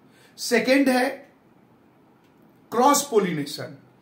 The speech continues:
यानी एक फ्लावर एक दूसरे पेड़ से, ट्री हमारा सेम प्लांट नहीं होगा, प्लांट डिफरेंट होगा, डिफरेंट प्लांट के पोलन ग्रेन डिफरेंट प्लांट के स्टिग्मा में एंटर किया,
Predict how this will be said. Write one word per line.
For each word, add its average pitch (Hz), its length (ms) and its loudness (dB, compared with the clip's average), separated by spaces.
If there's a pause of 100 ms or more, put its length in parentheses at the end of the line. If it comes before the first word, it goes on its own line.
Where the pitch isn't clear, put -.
(260)
यानी 254 520 2
एक 240 440 -6 (120)
फ्लावर 214 680 0
एक 196 260 -6
दूसरे 247 440 -4
पेड़ 202 360 2
से, 143 200 -6 (500)
ट्री 269 280 2
हमारा 220 600 0
सेम 233 360 -2
प्लांट 233 400 -2
नहीं 269 180 2
होगा, 208 260 0 (440)
प्लांट 240 400 2
डिफरेंट 233 560 -2
होगा, 233 540 0 (320)
डिफरेंट 254 540 -2
प्लांट 240 340 2
के 262 260 -6
पोलन 233 360 0
ग्रेन 240 320 -2
डिफरेंट 220 480 -4
प्लांट 226 420 -2
के 254 320 -4 (480)
स्टिग्मा 202 460 -2
में 240 120 0
एंटर 233 360 0
किया, 226 280 0